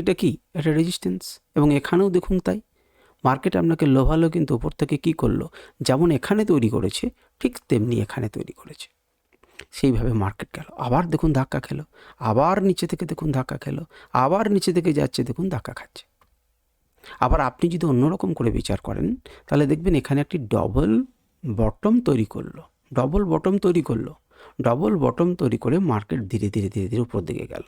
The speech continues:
এবং এখানে একটি কি তৈরি করেছে? একটা রেক্ট্যাঙ্গেল নয়, একটা ট্রায়াঙ্গেল তৈরি করেছে। এখানে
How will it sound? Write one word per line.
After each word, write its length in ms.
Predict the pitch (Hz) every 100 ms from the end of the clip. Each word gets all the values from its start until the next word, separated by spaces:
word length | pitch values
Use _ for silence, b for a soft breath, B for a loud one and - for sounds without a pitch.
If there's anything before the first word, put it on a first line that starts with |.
| _ _ B B -
এবং 120 | 131 120
এখানে 380 | - - 226 120 - _ _ b b
একটি 260 | 131 - 131 -
কি 100 | - 202
তৈরি 180 | 180 170 175
করেছে? 320 | 180 - 214 262 _ b b 110
একটা 240 | 117 110 95 113
রেক্ট্যাঙ্গেল 800 | - _ _ 202 208 208 165 135 110
নয়, 180 | 95 - _ b b b
একটা 200 | 127 123 -
ট্রায়াঙ্গেল 480 | - 113 131 156 196 196
তৈরি 160 | 123 98
করেছে। 220 | - - -
এখানে 220 | - -